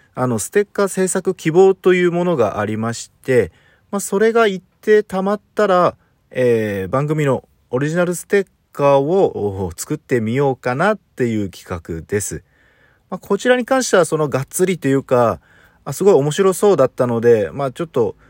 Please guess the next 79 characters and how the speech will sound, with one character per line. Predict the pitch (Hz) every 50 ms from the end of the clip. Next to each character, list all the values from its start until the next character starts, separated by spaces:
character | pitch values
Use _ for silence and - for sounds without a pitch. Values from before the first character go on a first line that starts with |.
| _ _ _ _ _
あ、 | - 131 127 123 120 117 - - -
溜 | - 151
ま | 151 165
っ | -
た | _ 208 185
ら、 | 127 95 - - _ _ _ _ _ _ _
あ | - 123 123
の、 | 117 113 110 107 101
ス | - -
テ | 127 120
ッ |
カ | - - 131
ー | 123
作 | - - -
っ | 160
て | - - 139
み | 127 139
よ | 160 175
う | 165
か | - 156 151
な | 165 185 190
っ | 180
て | - - 180
い | 175
う | 175
ぐ | 165 190
ら | 185 165
い | 151
の、 | 147 143 139
あ | 135
の、 | 131 131 131
緩 | 131 131 147 170 202 214
い | 160 98 85 - - _
募 | - 117 120
集 | - - 127 127
で | 135 147
す | - - 131
の | 107 101
で、 | 92 104 107 104 85 - _ _ _ _ _ _ _ _
ま | - 147
あ、 |
こ | - 160 160
れ | 170 160
ど | 185 214
ん | 220
な | 214 185
シ | 160 - - 156
ー |
ル | 139 131
が | 117 117
い | 113 110 117
い | 110
と | - 92
か、 | 80 - 87 - - _
ま | - 135
あ、 | 127
そ | - - 160
う | 160
い | 156
う | 156 -
案 | - 170 185 175 151 127
が | 107 104
あ | 107 113
り | 127
ま | 139 160 160
し | -
た | - 107
ら | 92
で | 87 92
す | 90 - -
ね、 | 101 98 92 82 - - - _ _ _ _
え | - 117 113 110 104 101 101
ー、 | 104
そ | - 135 120
ち | - 156
ら | 147
に | 143 143
一 | 139 - - 202
言 | 175 165 156 - 98 90 -